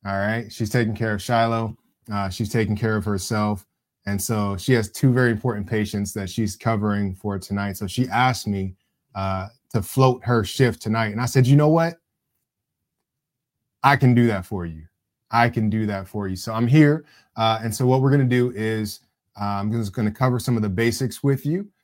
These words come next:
Um, also, we're gonna go into see some of the lecture content from the N clex V two. Uh, and that's one of the amazing things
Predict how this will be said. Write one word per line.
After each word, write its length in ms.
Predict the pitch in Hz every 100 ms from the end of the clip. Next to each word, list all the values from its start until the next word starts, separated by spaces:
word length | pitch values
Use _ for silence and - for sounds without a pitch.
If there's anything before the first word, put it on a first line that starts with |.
| _ _
Um, 320 | 110 113 113 113
also, 320 | 131 147 151
we're 120 | 135
gonna 180 | 131 127
go 240 | 120 127 123
into 480 | 117 - 123 120
see 180 | 113 123
some 160 | 113 127
of 60 |
the 100 | 110
lecture 380 | 107 123 123 135
content 560 | 127 131 123 123 117 -
from 420 | _ 135 131 127
the 300 | 120 117 120 120
N 180 | 123
clex 380 | 120 123 117 -
V 260 | 104 120 117
two. 420 | 117 127 131 135 _ _ _ _
Uh, 260 | 123 117 113 -
and 140 | 120
that's 180 | 131 131
one 220 | 120 135
of 60 | 127
the 160 | 120 107
amazing 580 | 110 120 127 120 117
things 440 | 98 117 113 104